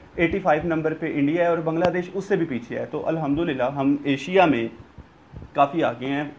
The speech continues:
खुशी के लिहाज से कि हम लोग ज़्यादा खुश रहने वाले हैं। और नंबर दो,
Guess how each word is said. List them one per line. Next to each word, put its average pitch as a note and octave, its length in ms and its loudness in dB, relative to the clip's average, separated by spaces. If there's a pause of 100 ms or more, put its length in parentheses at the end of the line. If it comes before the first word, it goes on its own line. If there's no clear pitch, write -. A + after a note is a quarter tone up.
खुशी F#3 260 -2
के F3 120 2
लिहाज A#2 280 -2
से B2 180 -10
कि - 380 -8
हम F3 220 0
लोग D3+ 340 2
ज़्यादा C3+ 280 0
खुश B2 260 -8
रहने A#2 160 -6
वाले A2+ 240 -8
हैं। A#2+ 160 -12 (260)
और G3 140 -2
नंबर G#3 200 -2
दो, G#3+ 200 -4